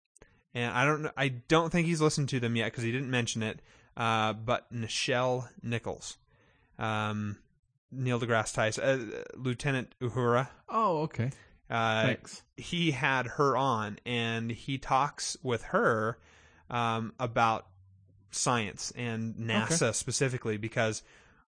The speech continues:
Speaker 1: what I didn't know, she had a huge role in helping to bring diversity through race and gender into nasa, um, during the eighties.
Speaker 2: Interesting.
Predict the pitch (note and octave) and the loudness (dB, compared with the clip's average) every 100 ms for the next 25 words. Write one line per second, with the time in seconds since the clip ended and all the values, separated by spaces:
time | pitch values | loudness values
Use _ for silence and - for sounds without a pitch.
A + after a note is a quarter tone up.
0 | _ _ _ _ _ C3+ C3 B2+ - C#3 | _ _ _ _ _ -2 2 4 6 4
1 | F#3 A2+ F#2+ G#2+ G2+ A2 B2 _ _ _ | 6 2 0 -4 -4 -4 -6 _ _ _
2 | - - - E3 C#3 C3 A2+ A2 - - | -4 -2 0 -2 0 0 0 -2 -8 -12
3 | - E3+ F3+ E3 B2 G#2 - - - B2 | -4 4 6 8 6 2 -6 -14 -2 4
4 | B2+ A2+ G#2 A2 _ _ - A#2+ B2 C#3 | 6 6 2 -6 _ _ -8 -6 2 2
5 | C#3 B2+ B2+ B2 A#2+ A#2 A2+ A2+ A2+ _ | 2 -2 -2 -2 0 0 0 -2 -6 _
6 | _ _ _ B2 A2+ A#2+ _ C3 C3 A#2 | _ _ _ -12 -12 -14 _ -2 0 2
7 | B2 C3+ D#3 C#3+ D#3 D3 - - C3 A#2 | 2 2 2 2 2 0 -8 -4 0 2
8 | A2+ A2+ A2+ A2 A2+ C3+ E3+ - - - | 2 0 -2 0 2 2 2 -2 -8 -18
9 | - - - B2 A#2+ A#2+ A2 A#2+ A#2 G#2+ | -20 -20 -6 -2 0 0 0 0 0 -2
10 | G#2 G2+ - _ - - C3+ B2 C3 A#2 | -4 -8 -14 _ -16 -4 -2 0 -2 -2
11 | A2 G#2+ G#2+ - G#2 G2+ - - - - | 0 -2 -2 -2 -2 -4 -10 -20 -20 -8
12 | A#2 A2 G#2 G#2 G#2 G#2+ B2+ A#2+ A2+ A2 | -4 -2 -2 -2 -6 -2 0 0 0 -2
13 | A2+ G2+ - - - F3+ G#3 D#3+ - G#2+ | -4 -6 -10 -14 -4 -2 0 -2 -4 -6